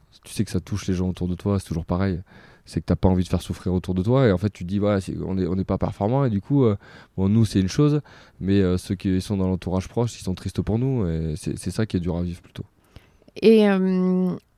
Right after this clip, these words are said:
Speaker 2: tu t'es déjà expliqué avec un journaliste avec qui, euh, t'étais pas d'accord ou qui avait peut-être, euh,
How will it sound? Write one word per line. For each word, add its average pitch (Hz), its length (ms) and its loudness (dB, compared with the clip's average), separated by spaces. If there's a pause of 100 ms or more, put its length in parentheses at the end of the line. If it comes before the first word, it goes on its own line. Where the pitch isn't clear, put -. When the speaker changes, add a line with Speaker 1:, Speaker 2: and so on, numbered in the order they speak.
(160)
Speaker 2:
tu 196 120 -4
t'es 202 100 6
déjà 196 380 4
expliqué - 420 -2
avec 285 140 0
un 226 120 2
journaliste 214 440 0
avec 185 200 0
qui, 196 300 -2
euh, 180 1040 0
t'étais 185 220 -4
pas 170 100 -4
d'accord 208 440 2
ou 180 520 0
qui - 100 -6
avait 160 140 0
peut-être, 175 320 -2
euh, 160 340 -2